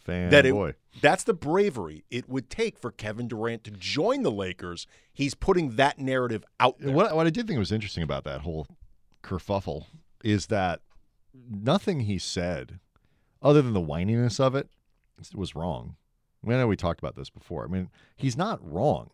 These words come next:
Speaker 2: about why guys would not, why Kawhi wouldn't want to play
Speaker 1: Sure.
Speaker 2: with
Speaker 1: But it is
Speaker 2: LeBron.
Speaker 1: rather telling that he's the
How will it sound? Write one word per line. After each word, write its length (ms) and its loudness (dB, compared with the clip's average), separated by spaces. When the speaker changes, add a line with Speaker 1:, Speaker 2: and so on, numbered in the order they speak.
Speaker 2:
about 460 2
why 520 4
guys 800 2
would 280 2
not, 280 0
why 340 2
Kawhi 720 2
wouldn't 540 2
want 360 -4
to 180 -4
play 680 -4
Speaker 1:
Sure. 440 -2
Speaker 2:
with 480 2
Speaker 1:
But 100 6
it 60 4
is 160 4
Speaker 2:
LeBron. 80 2
Speaker 1:
rather 280 6
telling 580 -2
that 240 -2
he's 220 -4
the 140 -8